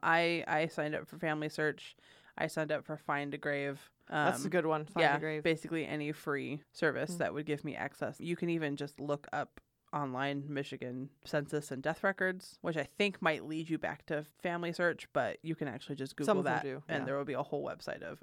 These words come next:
Speaker 1: oh, you, this state to this state, this state to this state of birth, marriage,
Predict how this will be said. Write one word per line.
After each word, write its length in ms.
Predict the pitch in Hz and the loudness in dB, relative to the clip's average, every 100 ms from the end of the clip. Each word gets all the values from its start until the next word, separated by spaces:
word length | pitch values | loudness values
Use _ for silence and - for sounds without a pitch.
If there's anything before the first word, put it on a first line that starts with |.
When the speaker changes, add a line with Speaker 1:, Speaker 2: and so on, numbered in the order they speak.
| - | -4
Speaker 1:
oh, 140 | 139 | -4
you, 160 | 135 139 | -4 -6
this 180 | 143 - | -6 -6
state 220 | 135 - | -6 -8
to 100 | 143 | -10
this 160 | 127 - | -10 -8
state, 360 | 127 139 - _ | -6 -6 -6 _
this 140 | - | -14
state 220 | - - - | -8 -10 -8
to 80 | 151 | -12
this 140 | - | -12
state 260 | - - - - | -12 -14 -12 -8
of 380 | - - - - | -8 -8 -14 -6
birth, 340 | 143 117 - | -4 -4 -4
marriage, 460 | 156 131 131 123 - | -4 -2 -2 -6 -12